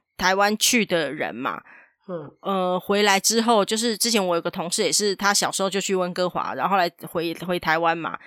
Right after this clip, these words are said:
Speaker 1: 然后就变成我同事。
Speaker 2: 嗯。
Speaker 1: 然后他们就说，呃，去温哥华的人，
Speaker 2: 嗯。
Speaker 1: 英文可能不会变很好，但你台语会变很好。
Speaker 2: <laughs>
Speaker 1: 结果，但是是真的，因为你知道我们那次就了解这个是，这句话真的不是假的，因为我们就在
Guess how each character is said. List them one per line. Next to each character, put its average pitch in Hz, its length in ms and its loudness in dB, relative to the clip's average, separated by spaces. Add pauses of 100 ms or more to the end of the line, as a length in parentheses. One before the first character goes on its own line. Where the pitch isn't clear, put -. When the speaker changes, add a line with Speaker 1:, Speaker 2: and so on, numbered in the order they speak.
(140)
Speaker 1:
然 185 100 -2
后 196 40 2
就 190 60 -8
变 214 140 0
成 170 140 -2
我 156 100 -6
同 165 180 -8
事。 190 200 0
Speaker 2:
嗯。 - 60 -8 (340)
Speaker 1:
然 214 160 2
后 - 80 -4 (520)
他 233 160 0
们 233 140 0
就 226 140 2
说， 214 500 4 (160)
呃， 214 180 0
去 285 200 0
温 269 200 0
哥 254 120 0
华 202 220 2
的 175 140 -2
人， 139 320 -4
Speaker 2:
嗯。 - 720 -16
Speaker 1:
英 302 180 4
文 190 180 2
可 190 140 0
能 180 100 -2
不 180 160 -8
会 226 120 4
变 220 220 2
很 170 280 -6
好， - 320 -4
但 233 160 2
你 180 100 -2
台 180 240 2
语 185 100 -2
会 175 160 -4
变 170 280 -2
很 147 240 -8
好。 - 320 -6 (340)
Speaker 2:
<laughs> - 800 4
Speaker 1:
结 - 80 2
果， 262 180 2 (160)
但 262 140 4
是 254 140 -2
是 226 120 2
真 196 360 2
的， 180 100 0 (480)
因 330 80 4
为 339 60 6
你 233 60 4
知 269 60 4
道 294 60 4
我 226 100 2
们 185 140 0
那 254 100 6
次 247 140 4
就 240 140 4
了 185 280 2
解 190 160 0
这 214 140 2
个 202 100 6
是， - 220 2
这 233 160 4
句 220 160 0
话 220 160 4
真 208 180 2
的 196 80 -4
不 190 120 -2
是 190 180 2
假 - 340 -2
的， 180 120 -2
因 262 100 4
为 254 60 6
我 202 40 2
们 180 120 -6
就 226 100 2
在 208 320 4